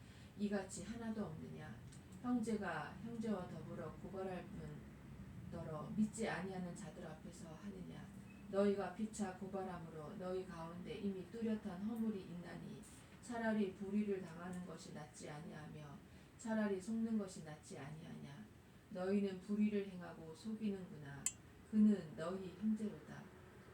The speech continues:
불의한 자가 하나님의 나라를 유업으로 받지 못할 줄을 알지 못하느냐? 미혹을 받지 말라. 음행하는 자나 우상 숭배하는 자나 간음하는 자나 탐색하는 자나 남색하는 자나 도적이나 탐욕을 부리는 자나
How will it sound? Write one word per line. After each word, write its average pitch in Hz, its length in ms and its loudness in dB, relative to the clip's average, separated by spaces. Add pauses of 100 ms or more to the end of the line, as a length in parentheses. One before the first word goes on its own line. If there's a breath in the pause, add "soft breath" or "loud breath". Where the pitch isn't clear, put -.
(160)
불의한 214 480 6
자가 185 360 0
하나님의 214 460 6
나라를 170 480 -4
유업으로 180 440 -4
받지 160 340 -10
못할 175 400 -6
줄을 - 160 -10
알지 160 380 -8
못하느냐? 151 720 -8 (380 loud breath)
미혹을 202 440 6
받지 175 360 -8
말라. 160 520 -8
음행하는 185 720 -4
자나 151 420 -8 (300 loud breath)
우상 196 380 0
숭배하는 196 600 2
자나 143 380 -6 (380 loud breath)
간음하는 190 580 4
자나 156 380 -10
탐색하는 208 680 2
자나 147 440 -10
남색하는 185 720 -2
자나 220 340 -6 (500 loud breath)
도적이나 190 640 2
탐욕을 220 540 4
부리는 185 440 -4
자나 - 400 -10